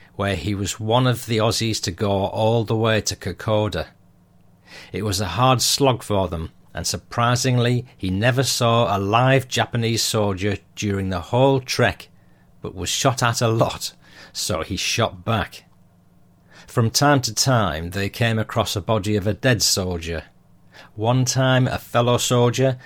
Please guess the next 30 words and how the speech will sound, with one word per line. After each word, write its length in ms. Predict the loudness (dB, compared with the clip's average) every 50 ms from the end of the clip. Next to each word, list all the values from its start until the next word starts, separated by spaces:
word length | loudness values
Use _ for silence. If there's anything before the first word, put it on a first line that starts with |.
| -16 -10
said 260 | -4 -2 -2 -2 0
we'd 320 | 0 -2 -2 -4 -4 _
better 280 | -2 -2 0 0 0 0
bury 320 | 0 2 2 4 4 2
this 300 | 2 0 -2 -4 -4 -2
one, 260 | -2 -2 -2 -2 -4 -6 -10 -18 -20 -20 -20 -12 -8
and 140 | -6 -6 -2
Harry 260 | 0 0 0 2 2
said 260 | 0 0 0 0 0 -2
to 80 | -4
the 120 | -4 -4 -6
fellow, 520 | -4 0 0 2 2 2 2 2 2 0 -4 -10 -20 -20 -20 -20 -20 -10 -4
"That's 180 | -4 -2 -2 -2
very 380 | -2 0 2 2 4 4 2 2
kind 340 | 2 2 2 2 2 2
of 140 | 0 -2 -2
you, 260 | -2 -2 0 0 -2 -4 -10 _ -20 -20 _ -6
and 140 | -4 -4 -2
a 100 | -2 0
noble 460 | 0 2 2 2 4 4 4 2 0
thing 260 | 2 2 2 2 2
to 120 | 2 0
do 360 | 0 2 4 4 4 4 0 -4 -8
to 160 | -10 -8 -6
a 60 | -6 -8
fallen 560 | -8 -6 -4 -2 0 0 0 0 0 -2 -2
enemy." 460 | -2 -2 -2 -2 -2 -2 -4 -4 -8 -12 -20 -20 -20 _ _ _ _ _ -20 -20 -20 -20 -16 -10 -10
The 100 | -10 -8
fellow 320 | -6 -4 -2 0 0 0
retorted, 720 | 0 -2 -2 -2 0 2 2 2 2 2 0 -2 -2 -2